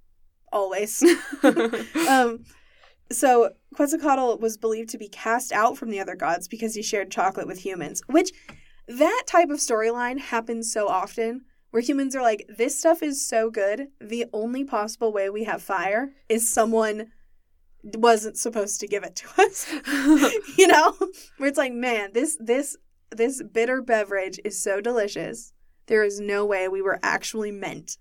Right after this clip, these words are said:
Speaker 1: to have
Speaker 2: That's
Speaker 1: it."
Speaker 2: so funny.
Speaker 1: <laughs>
Speaker 2: It's like humans as a collective had such poor ser-, self-esteem. They're like, "We don't deserve this."
Speaker 1: It must have been a god, at
Speaker 2: <laughs>
Speaker 1: least. Um, they identified, so the extrication, oh, how do you say that? Extrication? Extra,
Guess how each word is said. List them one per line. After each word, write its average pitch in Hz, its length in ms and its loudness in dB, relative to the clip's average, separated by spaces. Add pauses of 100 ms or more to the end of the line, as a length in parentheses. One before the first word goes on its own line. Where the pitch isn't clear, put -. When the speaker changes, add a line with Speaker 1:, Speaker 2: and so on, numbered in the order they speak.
Speaker 1:
to 214 140 2
have - 200 -4
Speaker 2:
That's 311 180 4
Speaker 1:
it." - 20 4
Speaker 2:
so 359 180 8
funny. 262 720 4
Speaker 1:
<laughs> - 40 -14 (460)
Speaker 2:
It's 233 100 2
like - 180 6
humans 294 280 4
as 294 100 4
a 302 60 2
collective 233 360 2
had 254 140 2
such - 320 4
poor 233 220 6
ser-, 226 280 4
self-esteem. 208 600 0
They're 220 100 0
like, 254 140 6
"We 311 100 8
don't 349 140 8
deserve 226 380 2
this." 208 480 0
Speaker 1:
It 320 100 2
must 302 300 -2
have 339 180 -2
been 285 300 -2
a 233 240 0
god, 190 480 0 (120)
at 226 240 4
Speaker 2:
<laughs> 240 120 -4
Speaker 1:
least. 269 640 -4 (520)
Um, 247 360 0
they 262 100 0
identified, 240 920 0 (260)
so 226 400 2
the 226 400 -6
extrication, 240 720 -2 (340)
oh, 226 60 -8
how 220 140 -8
do - 20 -2
you 233 80 -6
say 254 140 -6
that? 240 180 -8
Extrication? 233 760 -4 (180)
Extra, 226 420 -6